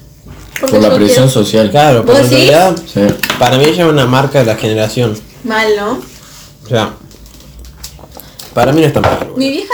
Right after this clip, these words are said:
Speaker 1: decía transar, boludo, transar.
Speaker 3: Bueno,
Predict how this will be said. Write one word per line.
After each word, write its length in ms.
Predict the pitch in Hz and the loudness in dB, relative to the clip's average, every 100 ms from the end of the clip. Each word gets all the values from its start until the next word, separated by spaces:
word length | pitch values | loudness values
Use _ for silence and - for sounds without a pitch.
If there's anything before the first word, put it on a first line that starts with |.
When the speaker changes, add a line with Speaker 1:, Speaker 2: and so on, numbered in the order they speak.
| 311 | -6
Speaker 1:
decía 240 | 247 269 | -6 -8
transar, 580 | 269 214 202 202 247 220 | -8 -12 -12 -4 -2 -2
boludo, 400 | 202 202 208 208 196 | -4 -2 0 0 -4
transar. 600 | 220 226 220 214 226 - - - - - - - - - - - - - | -8 -8 -8 -4 -4 -4 -8 -18 -20 -20 -20 -20 -20 -18 -18 -10 -8 -6
Speaker 3:
Bueno, 260 | 120 113 | -4 -2